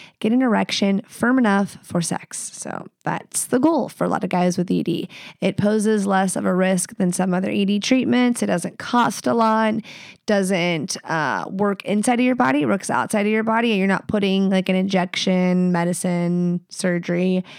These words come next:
It can be used alongside other treatments, like the ones I just listed. And for men who maybe had prostate surgery or radiation therapy from prostate cancer,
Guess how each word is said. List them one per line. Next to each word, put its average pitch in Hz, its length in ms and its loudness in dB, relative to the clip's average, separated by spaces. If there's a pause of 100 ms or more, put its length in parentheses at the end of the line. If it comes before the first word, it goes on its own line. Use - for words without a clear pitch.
(320)
It 196 140 0
can 190 160 2
be 190 80 2
used 180 340 0
alongside 170 880 -2
other 196 280 0
treatments, 370 640 -2
like 196 160 -2
the 180 100 -2
ones 175 340 0
I 170 120 0
just 185 280 -2
listed. 254 520 0 (480)
And 349 400 0
for 262 160 2
men 220 440 2
who 202 600 2
maybe 196 360 2
had 185 360 2
prostate 294 460 -4
surgery 170 460 -4
or 185 320 0
radiation 220 760 2
therapy 175 440 -2
from 190 320 -2
prostate 302 500 -2
cancer, - 420 -2